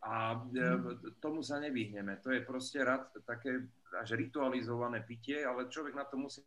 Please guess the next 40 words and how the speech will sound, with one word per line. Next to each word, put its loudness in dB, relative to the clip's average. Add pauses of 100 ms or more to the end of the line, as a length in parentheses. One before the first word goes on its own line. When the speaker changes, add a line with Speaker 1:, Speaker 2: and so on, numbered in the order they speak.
(240)
Speaker 1:
mať -2
vlastný -2
názor. -2 (480)
Takže -2
kvôli 2
tomu 0
názoru 4
aj -2
s -12
prednáškou -2
kľudne -4
to -10
pustiť. -10 (2750)
Speaker 2:
Mhm. 12 (240)
Ďakujem 12
veľmi 12
pekne. 12 (400)
Takže 12
to 12
už 12
je 12
záver 12
našej 12
diskusie. 12
Ešte 12
nám 12
tu 12
prišla 12
jedna 12
otázočka, 12
tak 12
už 10
iba 12
v 12
rýchlosti, 12
je 10
to 2
smerované 12
na 12
Kiku. 12